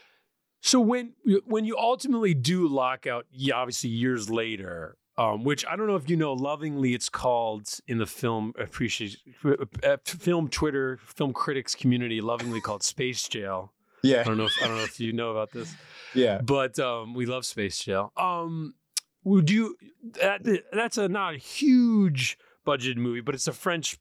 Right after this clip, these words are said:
Speaker 1: production. It, it's a healthy budget. Do you approach that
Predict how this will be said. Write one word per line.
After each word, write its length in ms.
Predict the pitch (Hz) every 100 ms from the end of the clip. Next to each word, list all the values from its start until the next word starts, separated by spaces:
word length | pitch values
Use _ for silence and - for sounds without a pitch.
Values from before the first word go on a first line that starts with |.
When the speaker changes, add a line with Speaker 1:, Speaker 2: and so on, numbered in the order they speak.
| -
Speaker 1:
production. 640 | 180 147 143 - 156 139
It, 220 | 135 - 160
it's 140 | 131
a 100 | 135 117
healthy 340 | 127 147 147 123
budget. 440 | 107 127 123 131
Do 100 | 127
you 200 | 175 175
approach 480 | 131 - 165 165 -
that 300 | 160 156